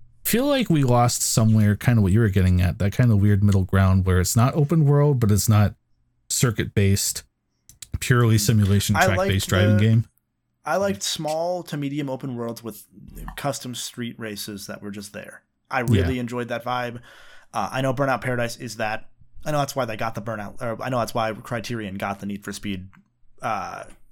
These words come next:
Speaker 2: nod anyway, 'cause it was always selling better than Burnout. Uh, I've never really played a lot of Burnout Paradise, uh, mainly 'cause I, I think of Burnout as, like, I want the explosions.
Speaker 1: Mm-hmm.
Speaker 2: So I know Paradise has that, but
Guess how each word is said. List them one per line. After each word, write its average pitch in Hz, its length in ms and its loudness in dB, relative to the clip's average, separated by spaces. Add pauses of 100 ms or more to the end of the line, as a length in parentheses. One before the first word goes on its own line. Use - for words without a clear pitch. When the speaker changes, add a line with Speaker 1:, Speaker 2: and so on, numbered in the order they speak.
(140)
Speaker 2:
nod 104 380 -4
anyway, 104 460 -8
'cause 110 120 -8
it 104 40 -8
was 95 100 -10
always 98 180 -8
selling 104 280 -8
better 98 180 -12
than 92 140 -14
Burnout. 95 360 -10 (540)
Uh, 101 260 -8
I've 120 120 -6
never 117 160 -6
really 107 160 -8
played 117 280 -10
a 127 60 -4
lot 139 220 -6
of 131 100 -10
Burnout 151 300 -6
Paradise, 147 500 -8 (460)
uh, 98 320 -10
mainly 101 280 -10
'cause 104 160 -14
I, 110 180 -14 (140)
I 110 140 -10
think 107 160 -14
of 101 100 -14
Burnout 101 340 -12
as, 95 140 -14
like, 98 320 -14 (460)
I 113 100 -8
want 107 260 -8
the 107 120 -8
explosions. 104 800 -14 (460)
Speaker 1:
Mm-hmm. 90 240 2
Speaker 2:
So 110 280 -4
I 117 140 -4
know 165 160 2
Paradise 151 320 0
has 131 260 -4
that, 147 320 -4 (160)
but 117 440 -8